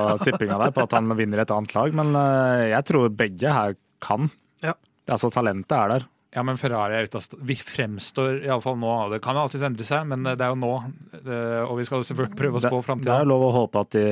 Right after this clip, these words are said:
Speaker 2: lærer av den sesongen her, da.
Speaker 3: Ja, det har man sagt om mange sesonger
Speaker 2: Ja,
Speaker 3: med Ferrari.
Speaker 2: det er klart. Og, men Carlos Sainz kan jo også, la oss si, McLaren blir god igjen, og han har jo en, altså, jeg tror han kan havne tilbake
Speaker 1: Ja.
Speaker 2: igjen der.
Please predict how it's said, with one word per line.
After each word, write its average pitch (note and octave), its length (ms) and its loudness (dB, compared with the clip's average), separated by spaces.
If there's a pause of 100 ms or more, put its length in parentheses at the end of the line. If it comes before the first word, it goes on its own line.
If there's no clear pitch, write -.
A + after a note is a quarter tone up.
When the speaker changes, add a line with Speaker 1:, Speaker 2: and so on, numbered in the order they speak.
Speaker 2:
lærer F#2+ 380 0
av F#2+ 140 0
den F#2 220 -2
sesongen F#2+ 400 -4
her, A2+ 240 2
da. - 120 -20 (500)
Speaker 3:
Ja, A2+ 140 -4
det A2+ 200 -4
har D3+ 80 2
man D#3+ 160 0
sagt E3+ 160 -4
om F3 80 -4
mange A#2 240 -4
sesonger A2 220 -2
Speaker 2:
Ja, B2+ 80 4
Speaker 3:
med D#3+ 60 -4
Ferrari. G#2+ 200 -4
Speaker 2:
det B2+ 80 2
er F#3 160 2
klart. D#3+ 320 -4
Og, D#3 160 0
men C#3 320 4
Carlos A#2+ 320 2
Sainz B2+ 320 0
kan D#3 160 0
jo B2 140 4
også, G#2+ 160 0 (960)
la A2 160 4
oss - 160 0
si, G#2+ 160 2
McLaren G2+ 540 -2 (580)
blir G#2 400 0
god G#2 240 -2
igjen, A2+ 160 -2 (160)
og G#2 480 -2 (160)
han G#2+ 160 -2
har G#2 140 0
jo - 20 -4
en, A#2+ 140 -6 (760)
altså, - 220 -2
jeg G#2 160 0
tror C3+ 160 -2
han A2 80 -4
kan G2+ 160 -4
havne G#2+ 240 -4
tilbake G2 320 -4
Speaker 1:
Ja. D3 60 -2
Speaker 2:
igjen G2+ 100 -2
der. C3 160 -8